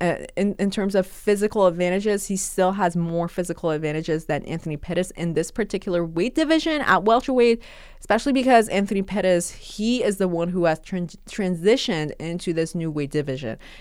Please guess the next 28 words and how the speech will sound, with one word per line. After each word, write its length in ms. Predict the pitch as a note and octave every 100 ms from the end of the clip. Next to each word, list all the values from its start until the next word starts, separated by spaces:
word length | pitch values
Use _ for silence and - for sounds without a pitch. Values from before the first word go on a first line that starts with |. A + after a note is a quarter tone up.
| -
And 160 | F3 F3+
Stephen 280 | - G#3+ G3
Wonderboy 280 | F#3+ E3+ F3
Thompson, 340 | G#3 G#3+ F#3+
he's 160 | F#3 F3
been 140 | F#3+
in 100 | G3
the, 180 | G#3+ F#3+ -
in 140 | F#3+
the 280 | F3+ F3+ E3+
welterweight 360 | E3 F3+ F#3 E3
div-, 180 | E3+ E3+ -
weight 300 | F#3 A3 A3+
division 500 | A3+ F#3+ E3 E3 D#3
for 180 | - E3+
so 360 | - - B3+
long, 340 | B3 F#3+ F3+ F#3
so 200 | F#3+ F3+
he 120 | F#3+
knows 300 | F#3+ G3 G#3+
what 120 | A3
he's 180 | G#3+ F#3+
doing. 240 | E3+ E3+
His 120 | F#3
body 280 | E3+ D#3+ E3
is 100 | G#3 A3+
adapted 600 | A3 G3+ F#3+ - F3 D#3+
to 260 | - E3